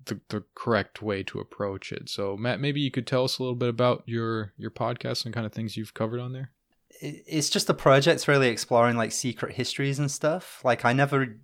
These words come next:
Speaker 2: really thought of myself in, as a conspiracy theorist until people started telling me I was one.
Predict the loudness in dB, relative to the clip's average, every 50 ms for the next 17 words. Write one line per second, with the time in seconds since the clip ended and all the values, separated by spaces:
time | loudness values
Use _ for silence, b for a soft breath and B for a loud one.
0 | _ _ _ -6 -2 0 2 2 2 0 2 4 6 6 6 6 4 2 2 2
1 | 2 2 0 2 0 -4 -2 -4 -4 -6 -10 -12 -4 -4 -2 -2 -4 -6 -4 -6
2 | -6 -6 -6 -4 -4 -4 -4 -4 -8 -8 -2 0 2 2 2 0 -2 -6 -10 -10
3 | -10 -6 -4 -2 -2 -2 -2 -6 -10 _ -14 -14 -12 -12 -12 -10 -4 -4 -4 -4
4 | -4 -6 -6 -4 -4 -2 -4 -4 -4 -4 -4 -2 -2 -2 -2 -2 -4 -6 -8 -8
5 | -10